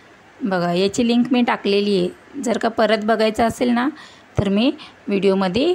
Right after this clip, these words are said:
डिस्क्रिप्श-, डिस्क्रिप्शन बॉक्समध्ये देईल. चला, हे भांडं आहे इडलीचं, त्याला मी ना तेल लावून घेईन चांगलं. तेल लावलं ना तर ना इडल्या ना, अ, चिपकत नाही. बघा,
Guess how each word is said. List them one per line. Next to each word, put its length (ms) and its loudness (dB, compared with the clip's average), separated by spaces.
डिस्क्रिप्श-, 840 -6
डिस्क्रिप्शन 600 -2
बॉक्समध्ये 460 -2
देईल. 320 2
चला, 260 0
हे 60 0
भांडं 320 0
आहे 220 2
इडलीचं, 400 -2
त्याला 260 -2
मी 140 0
ना 100 0
तेल 280 0
लावून 300 0
घेईन 240 -2
चांगलं. 440 -2
तेल 160 6
लावलं 360 2
ना 120 2
तर 60 2
ना 140 2
इडल्या 380 -2
ना, 200 -2
अ, 440 2
चिपकत 480 -2
नाही. 240 0
बघा, 260 -4